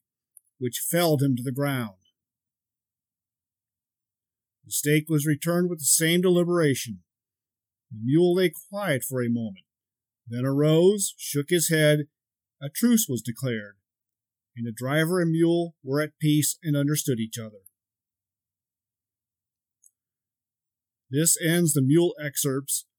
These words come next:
from Hardtack and Coffee by John D. Billings. Note to listener, now offensive words in these excerpts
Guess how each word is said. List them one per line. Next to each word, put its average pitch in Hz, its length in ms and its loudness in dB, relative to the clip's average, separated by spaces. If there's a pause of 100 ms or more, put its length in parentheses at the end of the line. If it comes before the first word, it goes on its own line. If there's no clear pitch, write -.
(140)
from 113 200 -6
Hardtack 165 560 -2
and 160 160 0
Coffee 143 400 -2
by 127 200 -4
John 139 340 -2
D. 135 160 2
Billings. 120 640 -4 (1800)
Note 151 220 0
to 175 80 0
listener, 160 480 0 (1080)
now 156 300 0
offensive 175 500 2
words 160 460 2
in 143 100 0
these 147 320 2
excerpts 139 560 -4